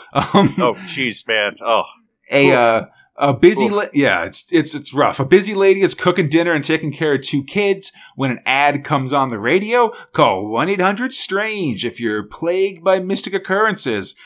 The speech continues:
Speaker 1: which she is, namely a gross sink, kitchen sink monster.
Speaker 2: Oh, man, hand, hand coming out of the sink. Oh, jeez.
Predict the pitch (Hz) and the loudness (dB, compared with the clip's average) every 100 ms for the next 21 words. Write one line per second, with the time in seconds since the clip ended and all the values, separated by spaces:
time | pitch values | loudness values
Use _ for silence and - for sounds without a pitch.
0 | - 117 156 151 - - 151 135 135 151 | -14 0 2 4 0 2 2 2 0 0
1 | 180 175 - 139 117 151 214 202 208 208 | -2 -6 -16 -16 -2 2 2 0 2 2
2 | 147 190 214 208 - 247 240 - - - | 2 2 2 0 -2 -2 -4 -8 -12 -10
3 | - 277 294 262 247 294 294 285 254 226 | -4 0 0 0 -2 -2 0 4 4 4
4 | - 233 214 165 107 - _ _ 175 185 | 0 2 4 2 0 -10 _ _ 2 4
5 | 208 208 170 180 208 190 208 - - 202 | 4 4 2 2 0 0 -8 -8 -4 -4
6 | 190 190 185 180 220 190 131 - - 165 | -4 -4 -4 -4 -2 -4 -4 -14 -4 2
7 | 160 127 139 127 98 - | 2 2 -2 -2 -4 -8